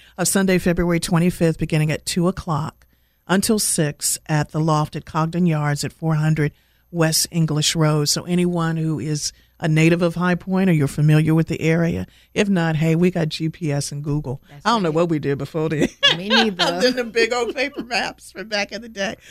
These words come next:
Speaker 1: But some of our audience have no idea <laughs> what
Speaker 2: Not
Speaker 1: I'm
Speaker 2: at all.
Speaker 1: talking about. Ask your mommies and daddies, I'll tell you, or just Google it. Just Google it.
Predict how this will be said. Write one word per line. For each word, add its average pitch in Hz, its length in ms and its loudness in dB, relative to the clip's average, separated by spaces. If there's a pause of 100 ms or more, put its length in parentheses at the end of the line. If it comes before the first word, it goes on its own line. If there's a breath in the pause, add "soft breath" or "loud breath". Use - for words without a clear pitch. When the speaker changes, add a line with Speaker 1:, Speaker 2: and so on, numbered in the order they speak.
(160 loud breath)
Speaker 1:
But 190 140 -2
some 339 180 2
of 294 120 2
our 233 200 2
audience 185 500 0
have 185 200 0
no 214 400 4
idea 226 500 2
<laughs> - 60 -20
what 392 220 0
Speaker 2:
Not 381 260 2
Speaker 1:
I'm 277 120 2
Speaker 2:
at - 20 -2
all. - 120 0
Speaker 1:
talking 262 380 0
about. 220 360 -4 (240 loud breath)
Ask 196 300 -2
your 175 80 -2
mommies 165 420 2
and 160 100 4
daddies, 117 460 0
I'll 147 100 -2
tell 254 240 2
you, 190 160 -6
or 202 60 0
just 180 340 0
Google 170 420 2
it. 165 200 2 (320 soft breath)
Just - 340 -6
Google 151 380 -12
it. - 140 -20